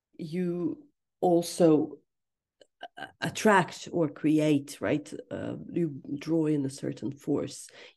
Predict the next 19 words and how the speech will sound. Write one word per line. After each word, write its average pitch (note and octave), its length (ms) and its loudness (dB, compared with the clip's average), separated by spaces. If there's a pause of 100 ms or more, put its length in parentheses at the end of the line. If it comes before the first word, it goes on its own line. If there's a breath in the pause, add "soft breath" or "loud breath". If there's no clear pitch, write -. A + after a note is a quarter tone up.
You D3 300 0 (1200)
fix - 380 2
it - 280 -4 (540)
with D#3+ 720 6
a - 60 -10
pen D#3 500 4
and D3+ 240 0
ink. D3 340 2 (1600)
And C4 160 -6
a D#3+ 180 -6
little D4 240 0
bit F#3+ 180 -4
of C#3+ 120 -12
feminine C#3+ 460 0
magic, - 540 -6 (1800)
giving D3+ 320 0
shape, - 560 -4 (320)
giving D3 320 -2
form. - 540 -4